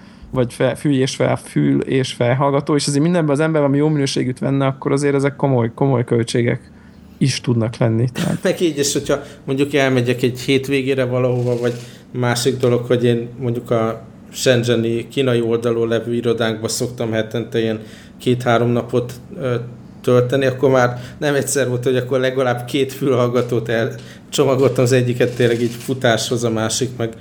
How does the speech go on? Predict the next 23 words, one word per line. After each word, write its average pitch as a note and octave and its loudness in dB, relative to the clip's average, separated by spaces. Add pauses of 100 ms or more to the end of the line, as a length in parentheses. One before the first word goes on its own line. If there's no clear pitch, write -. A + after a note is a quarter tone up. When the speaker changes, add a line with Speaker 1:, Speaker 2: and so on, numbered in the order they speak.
(360)
Speaker 2:
normális A#2 2
használatra, A#2+ 0
és A#2+ 2
akkor A#2+ 0
még A#2 2
van A#2 0
egy A2 0
ilyen A2 2 (680)
U B2+ 4
S - 0
B - -6
és A2+ 2
ilyen A2+ 2
asztali, A2+ 2 (840)
ö, G#2+ -2 (120)
konferencia A#2 2
mikrofonom, A2+ -2
amivel, A2 0
ami A#2 -4 (140)
kell G#2+ 0
a G#2+ 0
napi A#2 0
munkához. G#2+ 0